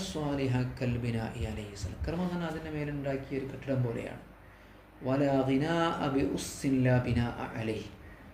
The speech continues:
കെട്ടിടമില്ലാത്ത തറ കൊണ്ട് ഒരു യാതൊരു കാര്യമില്ലല്ലോ. അതുകൊണ്ടാണ് പരിശുദ്ധ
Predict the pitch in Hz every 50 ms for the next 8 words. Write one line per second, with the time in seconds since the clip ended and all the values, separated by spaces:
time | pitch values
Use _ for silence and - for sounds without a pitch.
0 | - - - - - - - - - 127 127 - - 185 208 208 190 180 170 165
1 | 165 165 156 - 139 127 127 131 139 139 135 143 135 139 151 143 123 123 127 135
2 | 147 147 135 123 123 127 127 127 123 120 113 117 117 113 113 113 113 113 113 113
3 | - - - - - - - - - - - - - - - - - - - -
4 | - - - - - - 233 233 226 180 151 135 131 131 135 156 143 143 127 131
5 | 127 - -